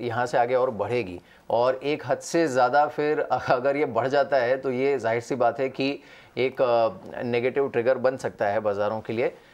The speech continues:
लेकिन हाँ, कई बार ये भी होता है कि, अ, क्योंकि इस समय भारत का जो स्ट्रेटेजिक रिजर्व मैनेजमेंट है, वो काफ़ी अच्छा है और, अ, जब ये, अ, निचले लेवल पे चल रहा था, तब काफ़ी कुछ स्टॉक अप किया भी गया है, तो, अ, हो सकता है कि वो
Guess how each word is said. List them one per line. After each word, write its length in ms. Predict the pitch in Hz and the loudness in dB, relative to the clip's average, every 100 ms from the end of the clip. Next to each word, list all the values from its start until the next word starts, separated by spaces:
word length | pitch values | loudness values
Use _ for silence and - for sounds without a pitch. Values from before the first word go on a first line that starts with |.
| _ | _
लेकिन 280 | 120 131 156 | -4 -2 0
हाँ, 200 | 151 110 127 | 0 0 0
कई 140 | 139 | 0
बार 180 | 143 156 | 0 0
ये 160 | 120 | 0
भी 140 | 127 160 | 0 0
होता 320 | 143 113 120 | 0 0 0
है 240 | 107 135 | 0 -2
कि, 460 | 175 143 147 151 - | -4 -4 -2 -2 -4
अ, 300 | - 107 107 104 - - - - | -2 0 0 -2 -8 -18 -20 -8
क्योंकि 300 | 143 139 185 | -4 0 2
इस 120 | 156 | 2
समय 220 | - 151 147 | 0 0 2
भारत 280 | 120 131 135 | 2 2 0
का 80 | 135 | -2
जो 140 | 135 | -2
स्ट्रेटेजिक 440 | 127 117 120 127 | -2 -2 0 -2
रिजर्व 260 | 113 107 120 | -2 0 0
मैनेजमेंट 500 | 110 104 110 113 110 | 0 -4 -4 -6 -6
है, 60 | 120 | -2
वो 120 | 117 | -2
काफ़ी 300 | 104 95 117 | -2 -2 -4
अच्छा 340 | 107 - 123 | -6 -2 0
है 240 | 107 95 - - - - | 0 -2 -8 -14 -12 -2
और, 180 | 107 110 | 0 2
अ, 400 | 110 110 107 110 | 2 2 0 -2
जब 180 | 120 | -2
ये, 220 | 123 127 104 - | 2 0 -2 -6
अ, 120 | 113 | -6
निचले 300 | 110 107 127 | -4 -6 -2
लेवल 220 | 123 117 117 | 0 0 -2
पे 120 | 123 | -2
चल 180 | 117 107 | -2 -2
रहा 140 | 110 | 0
था, 120 | 127 | -2
तब 180 | 123 120 | -4 -4
काफ़ी 240 | 113 98 123 | -4 -4 -6
कुछ 180 | 123 - | -8 -6
स्टॉक 240 | 101 101 | -6 -4
अप 120 | 120 - | -6 -4
किया 220 | 113 117 | -2 0
भी 140 | 127 | -2
गया 260 | 104 104 95 | -2 -2 -2
है, 120 | 123 | -2
तो, 280 | 131 135 - - - - | -2 -2 -4 -16 -20 -6
अ, 300 | 117 117 120 - - - - 123 | -2 2 0 -2 -10 -14 -8 -2
हो 120 | 127 | 0
सकता 280 | 143 135 151 | 0 0 0
है 180 | 143 147 | 0 -2
कि 120 | 147 | -2
वो 240 | 139 151 | -2 -2